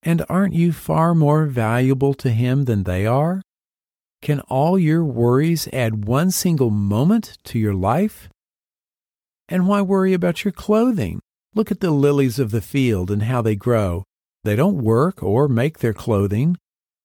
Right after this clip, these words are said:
Yet Solomon, in all his glory, was not dressed as beautifully as they are. And if God cares so wonderfully for wildflowers that are here today and thrown into the fire tomorrow,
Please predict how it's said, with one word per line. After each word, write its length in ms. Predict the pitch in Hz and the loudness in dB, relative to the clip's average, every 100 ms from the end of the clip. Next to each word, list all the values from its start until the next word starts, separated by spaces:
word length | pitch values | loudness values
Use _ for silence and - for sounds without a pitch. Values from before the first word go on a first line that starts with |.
| - | -4
Yet 400 | 135 135 123 - | 0 0 -4 -8
Solomon, 840 | - - 120 151 240 196 107 110 | -8 -4 0 0 2 2 0 -2
in 240 | 127 139 - - | -2 -4 -4 -2
all 300 | 170 226 214 | 0 2 2
his 240 | 185 127 | 0 -2
glory, 680 | 101 117 160 220 160 113 120 _ _ _ _ _ | -4 -2 0 0 0 -2 -6 _ _ _ _ _
was 200 | 185 175 | 0 2
not 260 | 170 147 113 | 2 0 0
dressed 420 | 117 127 127 - | 0 0 -2 -2
as 220 | 110 95 | -2 -2
beautifully 800 | 92 117 131 - 107 104 95 - | 0 2 2 0 -2 0 -2 -4
as 220 | 95 87 | -6 -4
they 220 | 92 120 | 0 2
are. 460 | 165 95 71 143 147 _ _ _ _ _ _ _ _ _ | 2 0 -2 -4 -8 _ _ _ _ _ _ _ _ _
And 120 | 170 | 0
if 140 | 180 160 | 0 0
God 380 | 180 185 185 160 | -2 0 0 -4
cares 360 | - 175 170 | -2 0 0
so 220 | - 165 | 0 2
wonderfully 720 | 143 123 131 135 143 - 143 | 2 2 0 2 -2 0 0
for 240 | 127 - 104 | 0 -2 -2
wildflowers 1040 | 95 98 107 135 147 - 110 104 104 117 | -2 -2 0 0 -4 -4 -2 0 0 0
that 160 | - 107 | 0 0
are 80 | 98 | 0
here 260 | 127 135 | 2 2
today 460 | 127 110 113 123 117 | 2 2 2 2 0
and 180 | 92 87 | -2 -4
thrown 380 | - 110 123 | -2 2 2
into 260 | 123 120 113 | 2 0 -2
the 80 | 98 | -4
fire 420 | - 113 127 113 | -2 0 2 0
tomorrow, 760 | 104 92 104 127 110 90 104 | -2 -2 0 0 0 0 -4